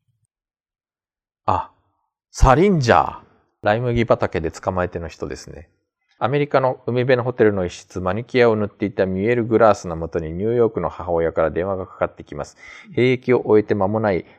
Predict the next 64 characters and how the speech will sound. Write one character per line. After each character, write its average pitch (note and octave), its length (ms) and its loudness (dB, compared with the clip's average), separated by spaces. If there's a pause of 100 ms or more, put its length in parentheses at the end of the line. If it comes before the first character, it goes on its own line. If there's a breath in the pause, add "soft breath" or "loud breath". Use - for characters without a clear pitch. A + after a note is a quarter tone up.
娘 A#2+ 340 -4
の A2+ 140 0
夫、 G#2+ 240 -2
シ C3+ 240 0
ー A#2+ 40 2
モ F#2+ 140 2
ア F2 60 0
の F2 80 -4
精 G#2+ 200 0
神 G#2 220 -6
面 E2+ 160 -6
を D#2+ 60 -8
心 F2+ 240 -10
配 E2+ 180 2
し - 80 -16
て F2 120 -6
い F2 40 0
る E2+ 100 -4
よ D#2+ 180 -2
う - 20 -6
で - 80 -10
す。 - 160 -18 (320 soft breath)
同 B2+ 160 -2
じ C3 100 -6
時 C3 140 -6
期、 F#2 140 -4
シ C3+ 200 0
ー A#2+ 40 2
モ F#2 160 0
ア E2+ 40 2
は E2 280 2
ビ A#2+ 180 -2
ー - 20 -20
チ - 100 -12
で F2 100 -2
一 - 180 0
人 A#2 100 0
の G2+ 80 -6
少 F2+ 220 -2
女 E2+ 100 -4
と E2 140 -6
出 E2 120 -2
会 D#2 140 0
い、 - 20 -20 (300 soft breath)
バ G2 100 2
ナ C3 120 0
ナ C#3+ 100 0
フ - 60 -8
ィ - 60 -2
ッ - 20 -2
シ - 180 -4
ュ F2 40 2
を E2 40 -6
捕 - 220 -2
ま G2+ 160 0
え G2+ 40 0
よ G2+ 120 2
う - 20 0
と - 120 -18
提 E2 340 -2
案 D#2 140 -8
し - 140 -16
ま D2+ 120 -8
す。 - 160 -20